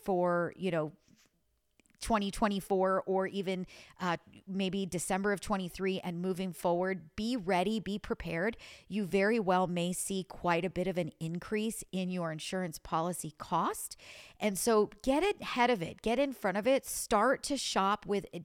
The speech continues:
insurance brokers are a great place to start. We can give you a,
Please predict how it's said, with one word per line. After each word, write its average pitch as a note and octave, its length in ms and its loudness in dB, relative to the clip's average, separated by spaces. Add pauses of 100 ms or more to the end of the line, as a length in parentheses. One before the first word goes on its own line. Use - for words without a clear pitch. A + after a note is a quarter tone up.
(440)
insurance G3+ 520 -2
brokers F3 540 -2
are E3+ 180 0
a D#3+ 60 0
great D3 360 -8
place F#3+ 400 -2 (300)
to - 100 -4
start. F#3+ 540 4
We F#3 100 -2
can D#3 220 -8
give F3 200 -2
you F#3 300 2
a, E3+ 240 -2